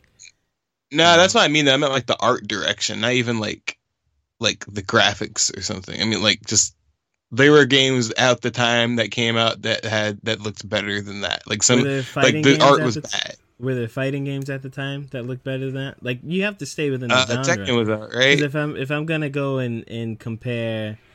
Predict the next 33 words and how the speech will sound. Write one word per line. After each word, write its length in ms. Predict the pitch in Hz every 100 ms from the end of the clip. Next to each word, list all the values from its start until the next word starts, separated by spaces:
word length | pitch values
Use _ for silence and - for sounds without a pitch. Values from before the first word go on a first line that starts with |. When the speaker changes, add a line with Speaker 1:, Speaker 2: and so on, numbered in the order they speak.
| _ _ -
Speaker 2:
uh, 640 | 104 101 98 98 95 98 92 - _ _ -
what? 380 | 110 110 92 -
If, 200 | 120 110
if 140 | 131
I'm 100 | 143
gonna 220 | 147 143
go 180 | 131 127
and 140 | 120 117
compare 520 | 110 120 113 110 107
fucking 720 | - 107 - 101 98 95 - _ -
Last 440 | 107 120 127 - 127
of 100 | 107
Us 380 | 101 - - _ _
to 500 | - 104 98 95 87
Mega 360 | 80 123 139 147
Man, 400 | 107 101 101 110 _ _ _
well, 320 | 127 113 107 113 _ _ _ _
you 140 | 127 120
know, 260 | 98 107 -
you, 120 | 131
you 240 | 147 147
have 140 | 180 185
to 40 |
stay 220 | - 160
in 100 | 131
the 120 | 107 101
genre. 460 | 117 131 98 90 - _ _ _
And 120 | 135 160
even 240 | 185 151
Tekken, 580 | 175 185 190 110 127 -
at 160 | - 123
that 180 | 151 151
time, 960 | - 117 117 131 131 127 92 101 -